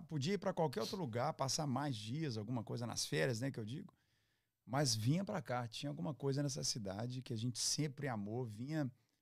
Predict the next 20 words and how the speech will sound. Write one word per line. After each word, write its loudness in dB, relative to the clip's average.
pra 4
não 6
ir 8
em 4
lugar 6
algum, 4
fi-, -4
mas 4
era 4
atmosfera, 2
alguma 0
coisa, 0
e 8
hoje 6
eu 2
sei 2
o -4
que -6
que -8
é, -4